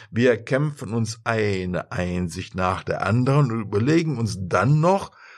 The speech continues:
ob wir denn die Einsicht, die wir gefunden haben, überhaupt wollen, ob sie denn zu unserem Leben passt oder zu unserem Lebensentwurf. Und da sehen wir doch unsere ganze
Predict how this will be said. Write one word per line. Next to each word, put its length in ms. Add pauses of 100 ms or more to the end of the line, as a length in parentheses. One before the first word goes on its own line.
(260)
ob 220
wir 100
denn 220
die 220
Einsicht, 500
die 120
wir 100
gefunden 840
haben, 460
überhaupt 920
wollen, 540 (480)
ob 240
sie 160
denn 200
zu 180
unserem 360
Leben 480 (200)
passt 580 (420)
oder 300
zu 180
unserem 420
Lebensentwurf. 1500
Und 180
da 240 (280)
sehen 640
wir 240
doch 400 (420)
unsere 440
ganze 760